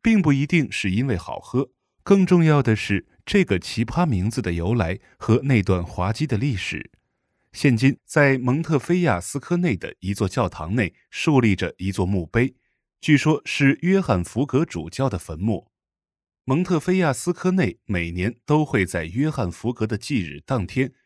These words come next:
举行纪念活动，就那个活动说是为了纪念，其实呢，人去了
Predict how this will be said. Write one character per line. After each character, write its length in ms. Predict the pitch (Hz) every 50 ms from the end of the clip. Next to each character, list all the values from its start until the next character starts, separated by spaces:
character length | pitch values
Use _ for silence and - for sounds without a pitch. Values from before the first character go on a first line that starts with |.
| _ _
举 240 | - - 95 85 82
行 280 | 87 - 104 120 147 156
纪 200 | - - 202 175
念 180 | 175 143 95
活 220 | 80 - - 69 73
动， 240 | - 85 76 _ _ _ _ _ _ _ _ _ _ _
就 180 | - - 170 165
那 140 | 165 180 156
个 120 | 113 110 -
活 180 | - 85 87
动 240 | 92 110 98 90 _ _ _ _ _ _
说 320 | - - - 202 208 208
是 160 | 196 - - - -
为 140 | 123 113 104
了 100 | 92 85
纪 220 | - - 151 139
念， 260 | 120 135 143 110 - _ _ _ _ _ -
其 220 | - - - 110
实 160 | 104 - 82
呢， 200 | 82 104 95 92 _ _ _ _ _ _ _ -
人 240 | - 127 135 170 196
去 220 | 185 - 208 180
了 140 | 131 107